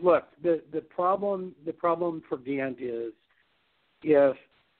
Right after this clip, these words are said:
Flaherty, if Flaherty is not as ready as they'd like him to be, to be the next man up in the rotation, and there's an injury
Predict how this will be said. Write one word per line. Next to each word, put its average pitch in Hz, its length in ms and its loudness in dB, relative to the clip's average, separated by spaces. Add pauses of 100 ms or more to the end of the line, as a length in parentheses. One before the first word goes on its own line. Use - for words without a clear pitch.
Flaherty, 233 760 2 (560)
if 160 100 -10 (140)
Flaherty 226 560 4
is 185 140 -2 (100)
not 156 400 0
as 151 260 -4
ready 127 560 -2 (460)
as 135 80 -2 (120)
they'd 147 240 4
like 151 340 2
him 180 180 -4
to 175 80 0
be, 123 320 -2
to 120 80 -10
be 131 180 -4
the 139 120 -12
next 139 360 -8
man 143 240 2
up 131 200 -2
in 127 100 -2
the 127 80 -2
rotation, 123 800 -4 (960)
and 147 580 4 (260)
there's 165 460 6 (640)
an 143 140 -4
injury 139 640 -4